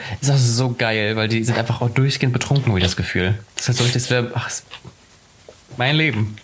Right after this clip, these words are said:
Ich würde, also wär, wäre ich Single, würde ich da einfach mitmachen, nur um da die ganze Zeit umsonst Urlaub zu machen und zu trinken. Das wäre doch total genial.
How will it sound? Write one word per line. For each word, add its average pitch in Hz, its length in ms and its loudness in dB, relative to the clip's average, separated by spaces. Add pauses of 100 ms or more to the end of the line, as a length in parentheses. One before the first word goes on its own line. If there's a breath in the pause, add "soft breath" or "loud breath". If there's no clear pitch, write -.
(640 loud breath)
Ich - 140 -4
würde, 185 240 -2 (140 loud breath)
also 151 180 2
wär, 160 240 0
wäre 190 240 0
ich 151 140 0
Single, 190 320 0
würde 175 100 2
ich 180 60 0
da 185 100 0
einfach 147 140 2
mitmachen, 156 580 2
nur 151 220 2
um 175 120 0
da 180 160 2
die 165 100 0
ganze 156 440 0
Zeit 156 380 0
umsonst 127 720 0
Urlaub 165 300 0
zu - 100 -2
machen 117 300 0
und 123 120 2
zu - 80 -2
trinken. - 340 -2
Das 90 120 -2
wäre 92 160 0
doch - 80 4
total 82 300 -2
genial. 85 440 -2